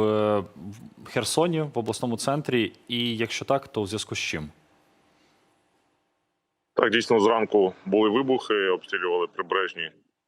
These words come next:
Speaker 2: райони. Е, поки що немає повідомлень про, е, постраждалих, слава Богу, і також зараз, е,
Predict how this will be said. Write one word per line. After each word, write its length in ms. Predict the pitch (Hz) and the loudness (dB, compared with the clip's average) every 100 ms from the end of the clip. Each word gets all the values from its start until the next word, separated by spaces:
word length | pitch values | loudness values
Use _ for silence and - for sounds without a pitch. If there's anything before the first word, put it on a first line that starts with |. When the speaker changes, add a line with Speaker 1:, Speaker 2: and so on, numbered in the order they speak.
| _ - | _ -10
Speaker 2:
райони. 640 | - 92 113 117 104 92 - | -4 0 2 2 0 -2 -2
Е, 280 | 90 87 85 | -2 0 -2
поки 220 | - 95 95 | -2 -4 -4
що 180 | - | -2
немає 500 | 87 85 92 87 82 78 | -2 0 0 0 -2 -4
повідомлень 600 | - 85 90 90 85 80 78 | -4 -2 0 -2 0 -4 -6
про, 380 | - 85 80 78 - _ _ _ _ - | -4 0 2 0 -6 _ _ _ _ -6
е, 120 | 82 | -4
постраждалих, 720 | 80 101 - 92 80 110 110 98 | -2 -4 -2 -4 0 0 0 -2
слава 260 | 95 92 | -2 -2
Богу, 600 | 87 92 85 85 82 - | 0 -2 0 0 0 -4
і 440 | 87 85 82 80 82 - | -4 -2 -2 -2 -6 -12
також 340 | - 87 - 85 | -6 -4 -4 -4
зараз, 380 | 85 82 - - | 0 0 -2 -2
е, 300 | 82 80 78 | 0 0 -2